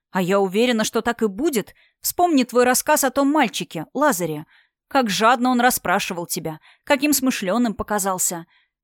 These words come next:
Собирая эмбрионы этих детей, Вадим не учёл одну простую вещь.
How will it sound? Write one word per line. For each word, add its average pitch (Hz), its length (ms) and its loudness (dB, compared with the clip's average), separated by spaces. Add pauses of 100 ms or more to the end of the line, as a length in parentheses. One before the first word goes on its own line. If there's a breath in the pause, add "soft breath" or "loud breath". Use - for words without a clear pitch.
(140)
Собирая 220 480 -2
эмбрионы 220 580 -2
этих 214 180 -4
детей, 202 500 -4 (200)
Вадим 240 380 2
не 262 80 4
учёл 262 280 0
одну 247 240 0
простую 247 500 -4
вещь. 185 360 -6